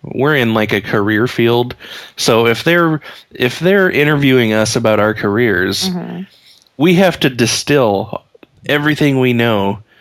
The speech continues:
Speaker 1: into one little piece of information that we can hand a journalism major.
Speaker 2: Right.
Speaker 1: And then they have a requirement. They have to go back to work and say, "Okay, this guy told me this.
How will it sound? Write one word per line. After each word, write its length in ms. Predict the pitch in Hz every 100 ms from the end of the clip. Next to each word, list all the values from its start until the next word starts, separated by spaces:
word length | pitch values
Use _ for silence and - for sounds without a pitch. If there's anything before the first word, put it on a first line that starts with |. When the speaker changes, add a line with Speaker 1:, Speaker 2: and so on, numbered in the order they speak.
| - _ _ _ - _ _ _
Speaker 1:
into 540 | 127 123 120 143 117
one 440 | 113 113 123 143 143
little 200 | 135 123
piece 340 | - 131 -
of 100 | 120
information 560 | 117 117 113 120 - 107
that 60 | 104
we 100 | 104
can 180 | 117
hand 460 | 110 123 117 117 120 - -
a 80 | 110
journalism 760 | 110 113 113 107 95 95 95
major. 380 | 90 80 - 50
Speaker 2:
Right. 400 | 165 - - - - 208 _ _ _ _ - - -
Speaker 1:
And 160 | 127 127
then 180 | 120 120
they 180 | 151
have 400 | 160 156 127 123
a 120 | 76 110
requirement. 720 | 120 - 147 196 151 95 -
They 100 | 131
have 140 | 175 -
to 60 |
go 140 | 139 131
back 260 | 131 120
to 100 | 120
work 360 | 113 143 113 - - - -
and 140 | 123 123
say, 200 | 127 123
"Okay, 300 | 147 165 131
this 180 | 139 -
guy 180 | 156 139
told 240 | - 143
me 100 | 131
this. 360 | 131 135 117